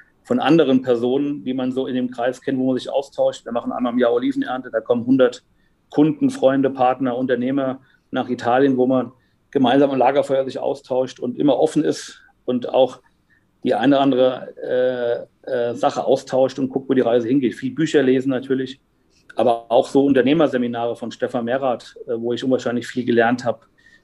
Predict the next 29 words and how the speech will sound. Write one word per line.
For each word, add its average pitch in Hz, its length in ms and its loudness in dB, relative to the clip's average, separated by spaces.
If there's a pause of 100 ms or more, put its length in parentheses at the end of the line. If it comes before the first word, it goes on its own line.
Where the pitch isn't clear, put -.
(120)
wie 113 60 -2
man, 120 260 4
wie 120 120 4
man 117 200 4
mehr 123 320 4
am 135 160 -2
Unternehmen 127 460 4
arbeitet, 117 320 -4
statt 104 160 -4
im 156 160 -6
Unternehmen 117 480 0
arbeitet, 113 580 -6
diese 107 140 -20
Standardsätze. - 680 -2 (360)
Ich - 60 -20
glaube, 131 220 4
das 135 120 2
ist 135 100 -10
unwahrscheinlich 139 560 0
wichtig. 135 340 -6
Da 110 100 -2
gibt's 120 200 -8
unwahrscheinlich 123 540 -2
viel, 131 460 0 (560)
äh, 117 840 2
äh, 113 80 -4
was 117 180 -4
passiert. 120 520 -2 (140)
Selbstreflexion 151 1080 0